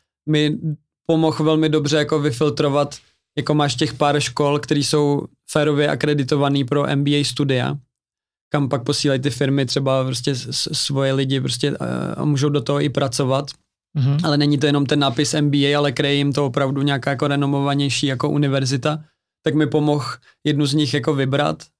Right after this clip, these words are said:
Speaker 1: takže jsem v rámci toho vlastně mohl trošku jako v Čechách, eh, sdílet jaký to studium, že byl akreditovaný od Nottingham University a bylo to v rámci,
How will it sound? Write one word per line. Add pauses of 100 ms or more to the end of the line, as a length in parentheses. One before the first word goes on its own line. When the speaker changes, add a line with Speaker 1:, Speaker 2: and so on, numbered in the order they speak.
(100)
Speaker 1:
takže
jsem
v
rámci
toho
vlastně
mohl
trošku
jako (360)
v
Čechách,
eh, (460)
sdílet
jaký
to
studium,
že
byl
akreditovaný
od
Nottingham
University (260)
a
bylo
to
v
rámci,